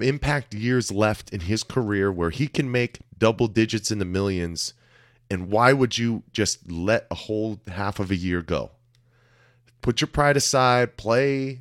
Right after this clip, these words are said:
see if maybe a tra-, a trade can be done before then, but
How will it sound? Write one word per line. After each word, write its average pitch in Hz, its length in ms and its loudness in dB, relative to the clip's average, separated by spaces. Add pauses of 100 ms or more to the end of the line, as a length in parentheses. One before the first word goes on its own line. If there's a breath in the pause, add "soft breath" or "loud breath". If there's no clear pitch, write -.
see - 340 -4
if 147 140 2
maybe 127 340 0
a 117 120 4
tra-, - 300 0
a 95 120 -2
trade 110 320 -2
can 107 160 -6
be 101 100 -2
done 101 240 -4
before 98 380 -4
then, 90 300 -2
but 95 280 0